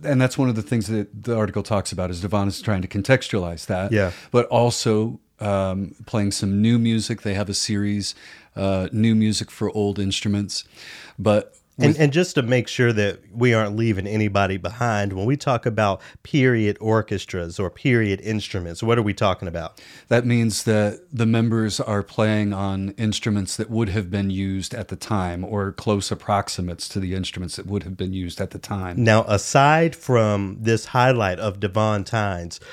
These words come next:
Speaker 2: what has typically been your feelings or reactions or relationship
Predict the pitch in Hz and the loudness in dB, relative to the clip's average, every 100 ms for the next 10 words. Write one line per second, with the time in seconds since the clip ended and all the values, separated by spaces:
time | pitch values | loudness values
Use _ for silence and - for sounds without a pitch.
0 | - - 151 185 165 - - 151 - 123 | -20 4 4 6 2 2 -2 -2 0 -2
1 | 120 110 101 101 110 101 101 98 107 104 | 0 -2 0 4 4 4 0 -4 -4 0
2 | 101 98 - - 113 101 95 90 92 101 | 2 0 -2 0 2 2 0 -4 -4 -4
3 | 92 92 98 104 101 - 92 95 92 87 | -2 -2 2 2 0 -4 -6 -4 -6 -4
4 | 92 104 - 98 90 104 90 | -2 -2 -2 -6 -4 -4 -4